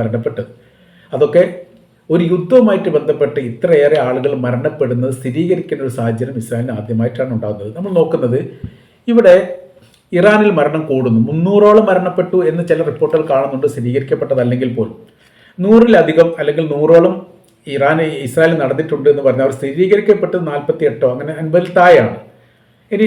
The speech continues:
അത് തുടർച്ചയായ രീതിയിൽ പിന്നീട് അങ്ങനെ വരുമെന്ന് വിചാരിക്കാം. അപ്പോൾ ഇവിടെ, അവിടെ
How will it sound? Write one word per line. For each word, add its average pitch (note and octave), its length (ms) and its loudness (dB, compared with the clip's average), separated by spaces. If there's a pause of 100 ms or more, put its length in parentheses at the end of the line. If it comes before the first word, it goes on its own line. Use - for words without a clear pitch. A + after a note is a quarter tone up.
അത് A3 140 2
തുടർച്ചയായ F#3+ 420 4
രീതിയിൽ F3+ 220 2 (240)
പിന്നീട് F#3+ 280 0 (100)
അങ്ങനെ F3+ 240 -2
വരുമെന്ന് F#3 280 0
വിചാരിക്കാം. B2 400 -2 (1080)
അപ്പോൾ A3 200 0
ഇവിടെ, A3 220 6 (320)
അവിടെ A#3+ 200 6